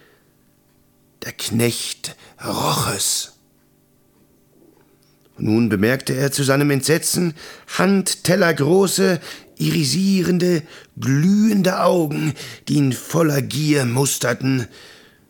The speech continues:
und dann anstierten, als wollten sie ihn hypnotisieren. Krachend fiel die Tür ins Schloss. Er war mit der Kreatur allein.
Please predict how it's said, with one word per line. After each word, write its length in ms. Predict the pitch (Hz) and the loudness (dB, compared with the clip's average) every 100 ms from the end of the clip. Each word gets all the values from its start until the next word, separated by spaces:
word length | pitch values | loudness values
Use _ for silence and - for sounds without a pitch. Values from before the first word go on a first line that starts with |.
| _ _ _ _ _ - | _ _ _ _ _ -10
und 180 | 113 | -4
dann 300 | 139 165 175 - - | -2 -2 -4 -8 -6
anstierten, 1120 | 147 190 208 196 - - 214 220 220 214 190 - - - - | 0 2 0 -2 -8 -4 0 0 0 -2 -2 -4 -20 -20 -6
als 540 | 127 131 - - 110 | -4 -2 -4 -6 -2
wollten 420 | 151 - - 175 | 0 0 -2 -2
sie 240 | 143 - - | -2 -2 -2
ihn 480 | 143 156 156 127 95 | 0 0 2 -2 -2
hypnotisieren. 1200 | 208 226 - 143 170 175 156 139 139 117 - 85 - _ _ _ _ _ _ _ _ _ _ _ | -2 -2 -4 -2 -2 -2 -4 -6 -6 -10 -12 -14 -18 _ _ _ _ _ _ _ _ _ _ _
Krachend 680 | - 180 180 - 160 143 131 | -2 0 0 0 0 0 -2
fiel 480 | - - - 156 135 | -8 -10 -2 -2 0
die 160 | 135 | -2
Tür 240 | 127 135 123 | -2 -4 -4
ins 160 | - | -4
Schloss. 520 | - 110 98 - - - _ _ _ _ _ _ _ _ _ _ _ _ _ - | -6 -8 -8 -8 -8 -14 _ _ _ _ _ _ _ _ _ _ _ _ _ -8
Er 260 | 107 107 | -2 0
war 260 | 110 131 127 | 2 2 0
mit 160 | 127 | 0
der 120 | 127 113 | -2 -4
Kreatur 800 | - 127 117 113 123 123 120 | -2 -2 -2 -2 0 0 -4
allein. 500 | - 120 107 - - | -8 -8 -8 -10 -12